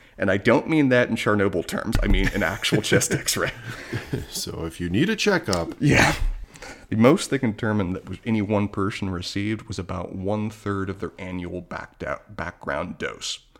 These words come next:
Speaker 1: All of these are relatively low levels. They're significantly lower than an average radiation worker is allowed to receive in a given year. But it led to no small amount of lawsuits of people claiming various injuries as a result. Some studies have shown that there has been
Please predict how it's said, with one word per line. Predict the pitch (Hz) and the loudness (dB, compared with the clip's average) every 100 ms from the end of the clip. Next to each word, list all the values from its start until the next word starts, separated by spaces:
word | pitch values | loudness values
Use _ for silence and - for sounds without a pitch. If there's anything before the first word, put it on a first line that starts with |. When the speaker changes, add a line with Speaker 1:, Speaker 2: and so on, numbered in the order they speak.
| _ _ - | _ _ -6
Speaker 1:
All | 147 190 | -2 0
of | 165 | 0
these | 131 120 | 0 0
are | |
relatively | 110 107 101 95 | 0 0 -2 -4
low | 92 92 | -2 -2
levels. | 90 92 90 | -2 -2 -4
They're | 95 | -8
significantly | 98 - 101 - 78 92 | -10 -6 -6 -6 -8 -6
lower | 92 87 90 | -4 -4 -4
than | 92 92 | -6 -8
an | - | -8
average | 90 113 104 | -8 -6 -6
radiation | 104 110 95 90 | -4 -4 -4 -6
worker | 90 87 87 | -6 -6 -8
is | 87 | -10
allowed | 95 85 87 | -8 -8 -8
to | - | -8
receive | - - - - | -8 -8 -8 -10
in | |
a | - | -10
given | - - - | -12 -12 -12
year. | - - - _ _ _ _ _ - _ - - - - | -14 -16 -20 _ _ _ _ _ -20 _ -20 -20 -12 -4
But | 82 - - - - - - - | -4 -4 -12 -18 -20 -20 -16 -10
it | 95 98 | -6 0
led | 120 120 | 2 2
to | 98 | 0
no | 104 | -2
small | 107 - 95 90 | -2 -2 -2 -2
amount | 82 | -4
of | 87 | -2
lawsuits | 95 95 - 98 | 2 2 0 -8
of | - | -8
people | 92 - | -8 -8
claiming | - - 151 127 101 | -8 -2 0 0 0
various | 92 87 85 | -2 -2 -4
injuries | 87 85 87 82 | -6 -6 -8 -10
as | - | -14
a | |
result. | - - - - - _ - | -16 -14 -16 -18 -20 _ -4
Some | 127 139 | 0 2
studies | 135 113 104 | 2 -2 -2
have | 98 | -6
shown | - 101 | -2 -2
that | 95 - | -4 -4
there | 87 | -6
has | 82 - 85 98 120 | -6 -8 -6 -4 -4
been | - 113 117 | -4 -2 -2